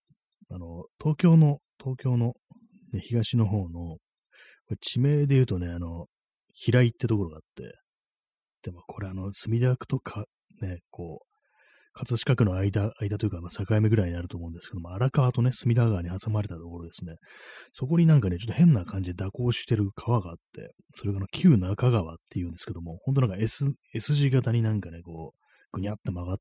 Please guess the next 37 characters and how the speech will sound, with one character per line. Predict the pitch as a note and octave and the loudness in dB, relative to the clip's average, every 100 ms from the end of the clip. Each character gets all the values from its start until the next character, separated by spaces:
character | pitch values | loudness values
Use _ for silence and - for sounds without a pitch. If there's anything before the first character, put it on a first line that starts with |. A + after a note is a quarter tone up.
| - | -2
て | G2 | -2
る | G2+ | -2
ん | |
で | E2 - | -4 -12
す | - | -10
け | E2+ | -10
ど | E2 | -10
も、 | E2 D#2+ - _ _ _ _ _ _ _ _ _ _ _ _ _ _ _ | -12 -14 -16 _ _ _ _ _ _ _ _ _ _ _ _ _ _ _
こ | - F3 | 0 2
う | F3 | 4
い | |
う | D3 | 6
感 | D#3 | 6
じ | C#3+ | 8
で | |
な | D3+ | 6
ん | C3 | 6
か | F2 | 2
ね、 | E2 | -6
あ | F2 | -8
の、 | F2 G2+ - | -6 -8 -10
変 | - F3+ C3+ | 2 4 4
な | F2 | 2
地 | - - | -8 0
形 | G2+ | 0
と | G2+ | 2
い | F#2 | -2
う | |
か、 | - D#2 - _ - | -4 -14 -16 _ -14
ま | F#2+ | -12
あ、 | |
そ | - D3+ | -4 4
う | D3+ | 8
い | D3+ | 8
う | |
の | C3 | 8
を | F2 E2 E2 | 4 -6 -12